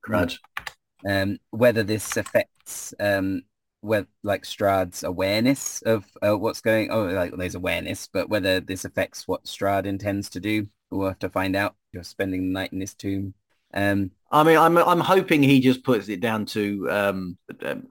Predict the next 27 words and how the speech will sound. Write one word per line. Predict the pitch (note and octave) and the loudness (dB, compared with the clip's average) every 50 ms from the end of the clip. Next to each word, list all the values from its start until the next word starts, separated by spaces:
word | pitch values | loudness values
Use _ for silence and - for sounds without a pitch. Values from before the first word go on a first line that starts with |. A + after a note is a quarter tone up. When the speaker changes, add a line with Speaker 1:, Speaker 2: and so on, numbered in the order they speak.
| - - - | -8 -2 2
Speaker 1:
impotent | C#3 C3 C3 B2+ B2 A2 - B2 A2+ - | 4 4 4 4 2 0 0 0 2 2
rebellion | G#2+ G2 F#2 A#2+ G#2+ G#2 F#2+ F2+ F2+ F2+ F2+ F2 E2+ - _ _ _ _ _ _ - | 2 2 2 2 2 2 2 2 0 0 -2 -4 -6 -8 _ _ _ _ _ _ -2
rather | G#2 G2+ G2+ G2+ G2+ E2+ F2 | 2 4 4 4 2 2 -2
than, | F2 D#2+ G2 F#2+ F2 F2+ F2+ F2 - - _ _ - - _ - | -6 -4 -4 -4 -4 -4 -6 -8 -10 -12 _ _ -20 -14 _ 0
"Oh, | G#2 G#2 G2+ G2 F#2 F2+ F2 | 2 4 4 4 2 0 -2
stuff's | - - G#2+ F#2+ - - | -2 -2 -2 -2 -2 -2
about | G#2 F2+ G2+ F#2+ - - | -4 -2 -2 -2 -2 -2
to | G#2+ F#2 | -4 -4
kick | - A2+ G2 - _ _ - | -2 -2 -4 -4 _ _ -4
off." | F#2 F2+ D#2+ - - - - - _ _ _ _ _ - | -2 -2 -4 -4 -8 -18 -20 -20 _ _ _ _ _ -14
Speaker 2:
Yeah, | - C#2+ D2+ D2 C2+ - - _ _ - | -10 -8 -8 -8 -10 -12 -16 _ _ -14
maybe. | - - G2 G2 E2 F2+ F#2 - _ _ _ _ _ _ - | -8 -6 -6 -6 -6 -8 -10 -12 _ _ _ _ _ _ 2
Speaker 1:
But | - B3 - | 2 4 6
Speaker 2:
And, | A#3 | 6
Speaker 1:
we'll | A3+ G3+ - | 6 6 6
Speaker 2:
uh, | - | 6
Speaker 1:
see. | E3+ D3 B2+ A2+ - - - | 6 6 6 4 2 -2 0
We'll | - D#3 D3 | 2 2 4
see | - - D3+ | 6 6 6
how | C#3+ C#3 | 6 6
that | B2+ B2+ A2+ - - | 6 4 2 -2 -2
plays | - C#3 A#2+ A2+ G#2 A2+ | 0 2 2 2 2 0
out. | G#2 G2+ G#2 - - _ _ _ _ _ _ _ - | 0 -2 -2 -6 -10 _ _ _ _ _ _ _ 0
Speaker 2:
Yeah, | D#4 - A2 F#2 - - - - - _ _ _ _ _ | 2 2 2 2 0 -2 -6 -10 -12 _ _ _ _ _
we'll | - G#2 G2 | -8 -8 -8
see. | - - F#2 E2 | -8 -6 -8 -8
Did | F2 | -8